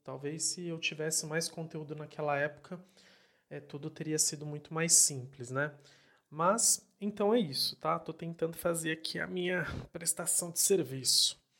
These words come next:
Eu pensei em falar sobre racismo, né? Já que a gente tá vivendo esse, esse momento tão conturbado, mas não é o meu lugar de fala, né? Quem sabe um dia eu convido algum amigo, alguma amiga pra, pra conversar comigo sobre isso.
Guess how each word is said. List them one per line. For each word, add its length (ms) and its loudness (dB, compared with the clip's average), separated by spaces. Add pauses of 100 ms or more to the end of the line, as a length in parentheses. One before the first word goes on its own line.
(580)
Eu 320 2
pensei 1000 0
em 100 -10
falar 420 -2
sobre 280 -2
racismo, 580 2
né? 160 -2
Já 180 -2
que 140 -14
a 20 -6
gente 220 -2
tá 100 -8
vivendo 420 -6
esse, 400 2 (600)
esse 200 4
momento 360 -4
tão 140 -8
conturbado, 840 2 (220)
mas 540 4
não 140 0
é 60 6
o 60 4
meu 100 0
lugar 220 4
de 140 6
fala, 360 4
né? 200 -8 (100)
Quem 140 -14
sabe 300 -4
um 60 -12
dia 280 -4
eu 120 -4
convido 640 -12 (420)
algum 280 -8
amigo, 400 0
alguma 280 -2
amiga 360 -4
pra, 380 -4
pra 180 -10
conversar 420 -6
comigo 300 -12
sobre 320 0
isso. 420 -2